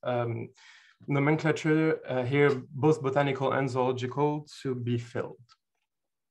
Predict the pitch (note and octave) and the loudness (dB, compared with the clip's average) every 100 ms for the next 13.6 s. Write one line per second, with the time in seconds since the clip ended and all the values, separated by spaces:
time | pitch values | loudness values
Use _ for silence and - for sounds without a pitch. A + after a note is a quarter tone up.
0 | _ _ _ _ _ _ _ - - _ | _ _ _ _ _ _ _ -20 -20 _
1 | C#3 C3+ E3 G#3+ G3+ F#3+ E3+ E3+ C#3+ C3 | -2 0 4 6 8 8 6 4 2 2
2 | C3+ C3 C#3 D3+ C3+ B2 D3 D#3 D3+ E3 | 0 -2 -4 -2 2 2 2 -2 -2 0
3 | E3 B2 A#2+ B2 B2 - B2 A2+ A#2 - | 0 0 2 2 2 0 -2 -2 -4 2
4 | C3+ D#3+ - - B2+ C3+ D3 D#3 E3 D#3 | 2 2 -2 -4 -2 0 2 2 0 -2
5 | D#3 D3+ D#3+ E3 D#3 C#3 B2+ - C#3 C3+ | -2 0 2 2 0 -4 -4 -8 -4 0
6 | B2+ B2 B2 - E3 D#3 B2 A#2 A#2+ C3+ | 0 -2 -4 0 0 0 -4 -4 -2 -2
7 | C#3+ C#3+ C#3+ D#3 D#3+ C3 B2 - - _ | -2 -2 0 0 0 -2 -4 -14 -20 _
8 | C#3 C3+ C#3 D3 D3+ C3+ A#2 B2+ B2+ A#2 | 0 2 4 4 2 0 -2 -2 -2 -6
9 | A#2 A#2 - _ - - - C3+ C3 C#3 | -4 -6 -6 _ -20 -20 -4 2 2 2
10 | B2+ D3 D3+ D3+ C3+ A#2+ D3 D3 D#3 D#3+ | 2 2 2 2 2 2 0 2 2 2
11 | - C3+ C3+ C3+ C#3+ C3 - D3 C#3+ D#3+ | 0 2 2 2 -2 -6 -6 -4 -2 0
12 | D3+ B2+ A#2+ B2+ A#2+ A#2 A#2 B2 B2 C3+ | 2 0 0 0 0 -4 -4 -2 0 2
13 | B2+ B2 C#3+ D3 D#3 | 2 2 2 4 4